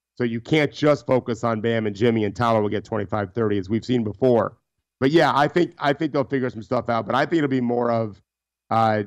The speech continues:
they've gotta just play like their hair's on fire, like they did in game six and seven against Milwaukee. Uh, it's just hard to always go to that well.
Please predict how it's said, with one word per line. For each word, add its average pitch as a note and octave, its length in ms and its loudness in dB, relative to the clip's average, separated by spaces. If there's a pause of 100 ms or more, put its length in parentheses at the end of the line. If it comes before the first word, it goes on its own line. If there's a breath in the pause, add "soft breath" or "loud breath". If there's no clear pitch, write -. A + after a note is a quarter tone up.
they've B2+ 220 2
gotta C3+ 260 2
just A2+ 240 -10
play A#2 460 -4
like A2 220 -6
their A2 120 -4
hair's A#2 220 -2
on G#2 120 -6
fire, G#2 320 -2
like A#2+ 160 -4
they D#3 100 -2
did F#3 260 2
in E3 120 0
game D3 300 2
six C3+ 280 -6
and B2 100 -6
seven B2 380 -4 (420)
against A#2+ 300 -2
Milwaukee. A#2 600 2 (400)
Uh, B2 140 2
it's C#3 160 0
just D3 160 -6
hard E3 320 2
to D#3 80 0
always D3 500 2
go C3+ 180 0
to C3 100 0
that A#2+ 200 -2
well. A2+ 500 -2